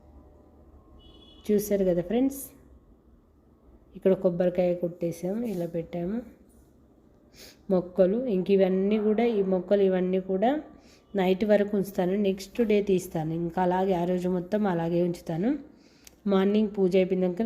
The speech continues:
నైట్ మొత్తం ఉంచేసి ఇంకా మళ్ళీ కృష్ణుడిని మారుస్తాను కదా, అప్పటి వరకు ఇలా ఉంచుతాను. ఈ డెకరేషన్ మీకు ఎలా అనిపించింది, పూజ ఎలా అనిపించింది అనేది కూడా మీరు కామెంట్లో తెలియజేయండి.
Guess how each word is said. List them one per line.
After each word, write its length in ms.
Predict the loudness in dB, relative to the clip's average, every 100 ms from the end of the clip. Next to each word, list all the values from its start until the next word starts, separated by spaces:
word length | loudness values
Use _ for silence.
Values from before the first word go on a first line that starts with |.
| 0
నైట్ 300 | 0 -2 -2
మొత్తం 300 | -4 -2 -2 -2
ఉంచేసి 400 | 0 -2 0 0
ఇంకా 260 | 0 2 0 0 -8 -20 -20 _
మళ్ళీ 240 | 2 4 4
కృష్ణుడిని 540 | 2 0 0 0 2 0
మారుస్తాను 460 | 0 -4 -2 -2 0
కదా, 140 | 0
అప్పటి 240 | -2 -2 -2
వరకు 240 | -2 -4 -2
ఇలా 140 | -2
ఉంచుతాను. 460 | -4 -6 -8 -8 -8 -14 -20 -20 -20 _ -20 -20 -20 -20 -20 -20 -20 -20 -20 -20 _
ఈ 60 | 0
డెకరేషన్ 560 | 2 2 0 0 -2 -2
మీకు 180 | 0 0
ఎలా 140 | 0
అనిపించింది, 560 | -2 -2 -6 -4 -2 -2 -2
పూజ 220 | -4 0
ఎలా 200 | 0 -2
అనిపించింది 640 | -4 -4 -6 -6 -6 -4 -4 -8 -18 -20 -20 -12
అనేది 240 | -2 0 2
కూడా 140 | 2
మీరు 180 | 0 -2
కామెంట్లో 500 | -4 -4 -4 -4 -4
తెలియజేయండి. 720 | -2 -2 -2 -4 -4 -2 -2